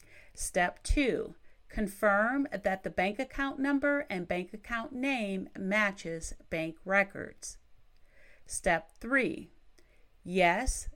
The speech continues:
then contact the vendor to confirm the change. Step four, send a notification to the vendor after the change. And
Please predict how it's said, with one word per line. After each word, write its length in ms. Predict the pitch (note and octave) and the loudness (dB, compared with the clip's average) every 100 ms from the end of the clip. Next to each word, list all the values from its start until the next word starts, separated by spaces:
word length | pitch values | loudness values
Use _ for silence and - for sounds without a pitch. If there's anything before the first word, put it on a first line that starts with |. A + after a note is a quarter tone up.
| - | -4
then 380 | D#3 F3+ G#3 A3+ | 4 4 4 0
contact 640 | - A#3 A3+ A3+ A3 A3 | 0 0 0 2 2 2
the 80 | C4 | -4
vendor 420 | A3+ G3 F#3+ G3 | 0 0 0 -4
to 180 | G3 F3 | -4 -8
confirm 580 | - F#3 - E3 E3+ F3 | -6 -8 -4 -2 0 -2
the 100 | E3+ | -4
change. 760 | - D#3+ D3 - - - - - - - | -2 0 0 -2 -10 -14 -18 -20 -20 -12
Step 460 | - - G3 F#3 - | -6 4 4 4 -6
four, 760 | - - D#4+ B3 F3 E3+ F3 - - - | -6 2 4 4 2 -2 -8 -16 -18 -8
send 560 | - B3 A#3 G3 F3 - | -2 2 2 2 0 -4
a 100 | F#3+ | -4
notification 1000 | F3+ F3 G3 G#3+ C#4 C#4+ C4+ - C#4+ C4+ | 0 0 0 -4 -2 -2 -2 -2 -2 -2
to 160 | - A3 | -2 -4
the 140 | G3+ | -4
vendor 560 | F#3+ F#3+ D#3+ C#3 - - - | -2 0 0 -2 -6 -8 -4
after 400 | D3 D3 - D3+ | -4 -4 -8 -6
the 100 | D3+ | -6
change. 640 | - B2 G#2 - - - A3+ | -6 -6 -6 -10 -16 -4 0
And 560 | A3+ G#3+ G#3 G#3 G#3 | 2 2 2 0 -4